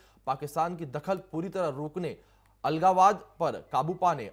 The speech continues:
और आतंक की जड़ों पर प्रहार करने के लिए केंद्र सरकार ने जम्मू कश्मीर के विशेष दर्जे को समाप्त करते हुए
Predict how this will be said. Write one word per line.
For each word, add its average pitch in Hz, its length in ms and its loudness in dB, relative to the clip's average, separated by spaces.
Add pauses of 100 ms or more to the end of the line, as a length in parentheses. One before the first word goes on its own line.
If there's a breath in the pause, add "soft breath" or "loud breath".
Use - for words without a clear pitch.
और 147 260 4
आतंक 185 420 -4
की 165 100 -10
जड़ों 135 260 -4
पर 165 140 -6
प्रहार 143 420 -2
करने 147 280 -10
के 151 140 -10
लिए 139 100 -8
केंद्र 139 340 -10
सरकार 139 380 -6
ने 139 80 -12
जम्मू 120 220 -12
कश्मीर 143 380 -12
के 143 160 -14
विशेष 131 560 -12
दर्जे 120 320 -12
को 139 140 -14
समाप्त 131 460 -4
करते 123 240 -12
हुए 143 280 -10